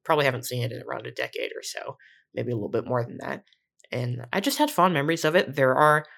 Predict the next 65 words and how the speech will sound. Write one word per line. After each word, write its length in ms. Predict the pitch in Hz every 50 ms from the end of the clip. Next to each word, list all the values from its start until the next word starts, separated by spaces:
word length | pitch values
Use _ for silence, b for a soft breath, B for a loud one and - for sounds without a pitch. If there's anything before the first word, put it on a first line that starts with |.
| B B B B
there 180 | 135 143 185 214
are 80 | 214
some 320 | 202 - - 135 127 127 127
moments 380 | 127 127 127 120 113 - - 123
in 80 | 120
that 160 | 123 - -
movie, 400 | - 57 - - - - - - _
specifically 680 | - - - 147 - - 202 196 196 - - 151 135
the 120 | 127 131
scene 240 | 123 - - 147 139
where 80 | 127 123
King 240 | 123 - 139 135 131
Harold 300 | 131 131 123 120 117 120
is 100 | 120 -
dying, 400 | - 131 127 113 110 123 123 120 _ _ _ - -
fantastic 580 | - 190 190 185 - 160 147 147 - - -
scene, 420 | - - - 117 117 110 120 123 - -
great 280 | 131 147 160 165 175 165
comedy, 540 | - 139 127 120 123 120 - 127 131 - B B B B B B -
and 320 | 127 120 120 120 117 120
the 60 | 120
rest 200 | 127 139 143 -
of 80 | - 147
the 60 | 143
movie, 200 | 139 139 139 135 135
not 180 | 127 127 127 -
so 120 | - 113
good. 220 | 123 - - - - _ _ _ -
I 100 | 139 180
noticed 360 | 208 196 196 202 202 202 143
this 180 | 135 143 147 -
time, 280 | - 143 120 120 120
and 220 | 110 120 131 131 -
I 80 | - 160
was 100 | 170 165
only 160 | 165 156 135
half 220 | 127 131 127 123 -
paying 140 | 139 123
attention 340 | 123 127 127 120 120 - 139
'cause 160 | - 131 123
we 100 | 131 135
were, 240 | 127 131 131 131 131 B B B B B B B B B
Len 200 | 123 123 135 139
and 120 | 143 147
I, 100 | 139 139
I 40 | 139
think, 200 | 135 143 135 127
were 60 | 151
drinking. 580 | 139 135 135 131 127 123 - 135 127 127 135 135
You 120 | - 233 180
know, 80 | -
we 100 | 143 131
were 100 | 131 135
all 100 | 127 127
just, 280 | 127 131 131 - - -
like, 120 | 127 120 - - _ -
shooting 200 | - 160 127 107
the 60 | 135
shit 160 | - 208 -
with 120 | 113 -
each 120 | - - -
other, 200 | 120 139 135 131
as 160 | 131 131 -
we 80 | 127 123
do, 380 | 127 135 135 131 135 151 -